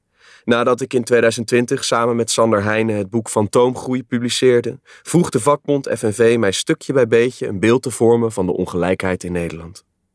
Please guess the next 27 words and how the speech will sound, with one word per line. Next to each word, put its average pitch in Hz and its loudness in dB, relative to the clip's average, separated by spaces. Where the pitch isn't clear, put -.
Hoe 196 4
verdienen 175 0
we 175 4
als 127 0
land 147 2
ons 113 -4
geld 131 0
en 131 2
hoe 143 2
delen 151 2
we 127 -2
deze 107 0
welvaart 85 0
met 80 -10
elkaar? 78 -14
En 110 0
waarom 185 0
is 127 -6
het 113 -8
zo 175 2
moeilijk 180 0
daar 101 -4
echt 180 -2
verandering 147 0
in 80 -4
te 80 -14
brengen? 82 -12